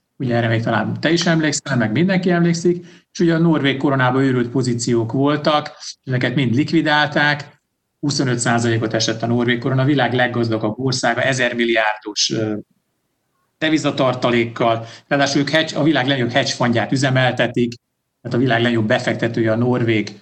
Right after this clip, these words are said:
ö, olajalap, tehát ezek még a szakmának a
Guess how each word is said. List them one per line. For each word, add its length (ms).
ö, 220
olajalap, 760
tehát 180
ezek 260
még 180
a 340
szakmának 480
a 280